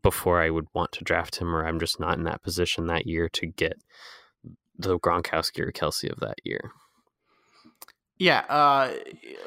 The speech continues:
Speaker 2: we, we can go into this a little bit. You know, it's, I,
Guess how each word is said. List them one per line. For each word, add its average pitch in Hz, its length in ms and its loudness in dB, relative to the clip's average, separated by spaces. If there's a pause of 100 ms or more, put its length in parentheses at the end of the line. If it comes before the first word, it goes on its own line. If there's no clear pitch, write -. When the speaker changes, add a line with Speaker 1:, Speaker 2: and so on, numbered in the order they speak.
(120)
Speaker 2:
we, 160 80 -2 (260)
we 98 80 -12
can 143 260 4
go 110 180 4
into 107 180 0
this 107 200 -6
a 101 60 -4
little 104 220 -2
bit. 98 200 -2 (240)
You 127 220 -2
know, 113 240 2
it's, 123 340 -2 (1300)
I, 151 540 6